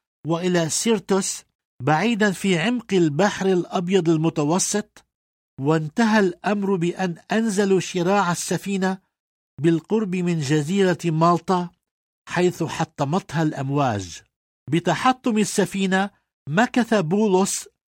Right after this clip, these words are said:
ورفاقه وحراسه في مالطا مدة ثلاثة أشهر، واعتنى بهم أهل الجزيرة خلال هذه الفترة. وفي نقطة ما لدغت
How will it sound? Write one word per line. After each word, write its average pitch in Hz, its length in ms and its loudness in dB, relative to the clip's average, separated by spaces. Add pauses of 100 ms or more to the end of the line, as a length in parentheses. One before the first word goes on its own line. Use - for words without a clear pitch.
(240)
ورفاقه 196 800 2
وحراسه 190 1000 0
في 180 220 -2
مالطا 175 540 2 (420)
مدة 180 400 0
ثلاثة 185 920 -2
أشهر، 135 420 -8 (420)
واعتنى 165 540 0
بهم 185 540 -2 (400)
أهل 190 300 0
الجزيرة 170 800 2 (340)
خلال 170 440 2
هذه 156 400 0
الفترة. 143 480 -4 (300)
وفي 170 320 0
نقطة 220 480 -2
ما 175 460 2 (140)
لدغت 208 600 2